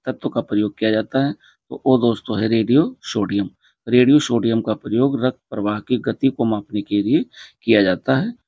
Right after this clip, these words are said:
जो कि रेडियो एक्टिव तत्व है और इस रेडियो एक्टिव तत्व का नाम है रेडियो सोडियम।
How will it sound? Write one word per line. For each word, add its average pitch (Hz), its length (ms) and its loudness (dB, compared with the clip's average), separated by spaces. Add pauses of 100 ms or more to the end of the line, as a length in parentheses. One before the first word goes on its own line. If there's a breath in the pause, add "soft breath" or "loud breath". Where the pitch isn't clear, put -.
(160)
जो 120 80 -2
कि 143 360 2
रेडियो 120 440 4
एक्टिव 139 380 -2
तत्व 120 260 -2
है 156 180 -2 (340)
और 120 240 2
इस 139 140 -2
रेडियो 120 320 4
एक्टिव 110 340 -4
तत्व - 220 -6
का 110 140 -2
नाम 104 240 -2
है 196 160 -6 (300)
रेडियो 117 360 4
सोडियम। 92 460 -4